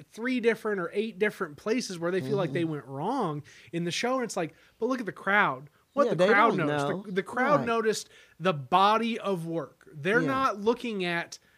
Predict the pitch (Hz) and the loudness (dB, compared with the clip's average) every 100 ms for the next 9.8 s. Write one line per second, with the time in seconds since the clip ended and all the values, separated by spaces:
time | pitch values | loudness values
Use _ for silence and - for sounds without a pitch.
0 | _ _ - 180 180 190 214 220 220 - | _ _ -2 0 2 4 2 0 -6 -4
1 | 220 202 190 190 196 190 - 175 165 170 | -4 -4 -2 -2 -2 -4 -6 -4 -2 -4
2 | 170 170 156 143 - 202 208 208 202 196 | -4 -4 -4 -4 -4 -4 -4 -2 -2 -2
3 | 196 202 190 180 185 151 131 180 165 170 | 0 -2 0 0 0 -2 -4 -4 -2 -2
4 | 170 165 165 160 185 180 165 196 220 160 | -2 -4 -6 -2 0 0 0 0 0 -2
5 | - - 151 151 190 214 190 180 160 180 | -10 -14 -12 -2 2 2 0 -2 -2 0
6 | 185 175 220 214 175 180 233 202 190 180 | 2 0 0 0 0 -2 0 0 0 -2
7 | 175 185 170 165 - - _ _ - 180 | -2 -2 0 0 -2 -10 _ _ -4 0
8 | 170 156 156 202 196 180 160 240 247 214 | 0 0 4 4 4 0 -2 0 2 2
9 | - 202 175 170 175 170 175 | 2 -2 2 4 4 4 2